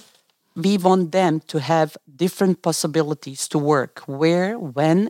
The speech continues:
and from where they want to work from. So they, we want them to focus on their core business,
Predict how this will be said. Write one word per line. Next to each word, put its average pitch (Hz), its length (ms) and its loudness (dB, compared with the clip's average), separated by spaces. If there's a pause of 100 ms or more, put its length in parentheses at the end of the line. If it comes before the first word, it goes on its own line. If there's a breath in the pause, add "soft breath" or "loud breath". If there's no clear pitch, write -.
(120)
and 151 200 -2
from 147 300 -2
where 151 280 0
they 147 200 -4
want 139 280 -2
to - 100 -12
work 131 340 -6
from. - 240 -8
So 143 220 0
they, 156 220 2
we 190 180 -2
want 208 260 2
them 202 160 0
to - 80 -18
focus 180 400 -6
on 147 80 0
their 143 120 -6
core 208 200 -2
business, 180 420 0